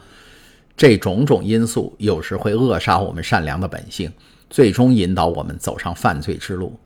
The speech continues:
所以那句格言是：不论何种坏事，欲抓那作恶之人，先得去找出能从那件坏事中得利之人。”“你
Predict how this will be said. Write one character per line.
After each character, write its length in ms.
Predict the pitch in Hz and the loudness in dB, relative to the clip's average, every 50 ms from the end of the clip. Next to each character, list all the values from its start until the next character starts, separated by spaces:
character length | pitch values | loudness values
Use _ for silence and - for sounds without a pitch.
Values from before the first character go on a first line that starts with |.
| _ _ | _ _
所 240 | - - - 95 101 | -12 -6 -4 -2 -2
以 120 | 98 85 | -2 -2
那 180 | 87 98 104 98 | -2 -2 -2 -2
句 160 | 85 98 85 | -2 -4 -6
格 240 | 76 - 87 87 101 | -6 -4 -2 -2 0
言 240 | 104 85 76 85 - | 0 -2 -2 -6 -6
是： 180 | - - - - - - - - - - - _ _ | -8 -8 -10 -12 -16 -20 -20 -20 -20 -20 -20 _ _
不 120 | - 113 | 4 6
论 200 | 127 143 135 110 | 6 8 6 6
何 280 | 92 - - 104 107 135 | 4 0 -2 0 2 2
种 180 | 143 120 - 80 | 2 2 0 -2
坏 240 | - - 82 73 | -2 -2 -2 -2
事， 300 | - - - 87 - - - _ - - _ _ _ _ _ | -2 -8 -10 -10 -12 -12 -14 _ -20 -20 _ _ _ _ _
欲 180 | - 139 123 | 2 4 4
抓 200 | 104 - 131 123 | 4 6 6 6
那 120 | 123 123 104 | 6 6 4
作 320 | 107 - 151 131 107 101 | 2 2 4 4 4 4
恶 220 | 113 131 120 90 78 | 4 4 2 2 0
之 180 | - - 87 | -2 -4 -6
人， 220 | 85 85 - - - - _ _ _ _ _ _ - | -6 -6 -8 -10 -16 -20 _ _ _ _ _ _ -12
先 280 | - - 139 131 123 | -2 2 4 4 4
得 120 | 113 80 85 | 4 2 0
去 160 | - 113 101 | 0 -2 0
找 280 | - - 87 - - | 0 0 0 0 -2
出 220 | - - - 110 104 | -6 -4 -2 0 0
能 220 | 98 92 107 127 | 2 2 2 2
从 200 | 139 - 110 104 | 0 0 0 2
那 160 | 120 120 98 | 2 4 4
件 160 | 92 107 95 90 | 2 2 0 0
坏 280 | - - 135 104 90 | 2 2 4 4 2
事 160 | 90 - 92 | 0 -2 -6
中 200 | 80 - 101 101 | -6 -6 -4 -4
得 260 | 104 - 98 87 95 123 | -4 -2 0 0 2 4
利 180 | 147 135 101 | 4 2 2
之 200 | 80 - 82 76 | 0 -4 -8 -8
人。 200 | 76 65 - 104 - _ _ - - - - _ _ _ _ _ _ _ _ - | -8 -10 -10 -12 -16 _ _ -20 -20 -20 -20 _ _ _ _ _ _ _ _ -4
”“你 600 | 101 101 101 101 98 98 95 92 95 98 - | -2 0 2 2 2 0 0 -2 -2 -6 -8